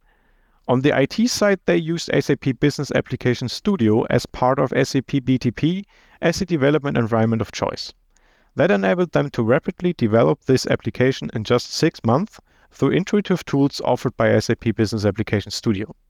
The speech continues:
The developers could also test their application easily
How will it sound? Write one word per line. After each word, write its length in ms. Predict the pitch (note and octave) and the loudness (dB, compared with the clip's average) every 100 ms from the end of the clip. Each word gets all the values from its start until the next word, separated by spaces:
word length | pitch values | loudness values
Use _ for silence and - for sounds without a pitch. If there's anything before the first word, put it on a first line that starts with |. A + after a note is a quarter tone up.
| _ _ _ _ _ - | _ _ _ _ _ 0
The 80 | |
developers 580 | G#2+ A2+ C#3 F#3+ - G#3 | 2 4 4 2 0 -4
could 180 | - D#3 | -2 0
also 340 | D#3 F#3 - | 2 0 0
test 360 | G3 F3+ F3+ - | -2 -2 -2 0
their 160 | C#3+ D3+ | 0 2
application 600 | - C#3+ D3 C#3 - - | 0 -2 0 0 0 -6
easily 500 | F3+ E3+ E3+ F3 | -2 0 0 -2